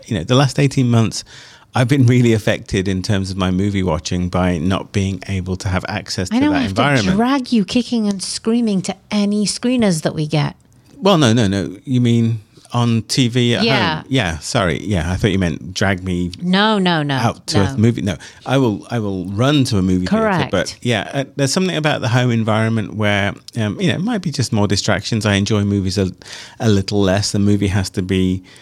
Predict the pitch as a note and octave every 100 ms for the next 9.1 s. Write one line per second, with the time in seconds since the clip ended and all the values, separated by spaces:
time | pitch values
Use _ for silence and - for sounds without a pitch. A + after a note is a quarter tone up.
0 | - - - - - A#2 A#2+ A2 E2+ -
1 | - - - G#2+ G2+ G2 G2 F#2 F#2+ F2+
2 | F2+ G2 G2 F#2+ - G2+ F#2 F2+ F#2+ F#2+
3 | F#2 F#2 F#2 F#2 - G2+ - - F#2 F#2
4 | G2+ F2 - F2+ F#2 A#2 D#3+ F#3+ F#3+ -
5 | D3 - C#3+ A2 B2 G#2 - G#2 F#2 -
6 | G#2 G2+ G2 G2 F#2+ G2 G2 G2 G2 F2+
7 | F2+ G#2+ D3+ B2+ C#3+ C#3+ C3 B2 A#2 G#2
8 | G2+ G#2 G2 G#2 F2+ - G#2 - F#2+ F#2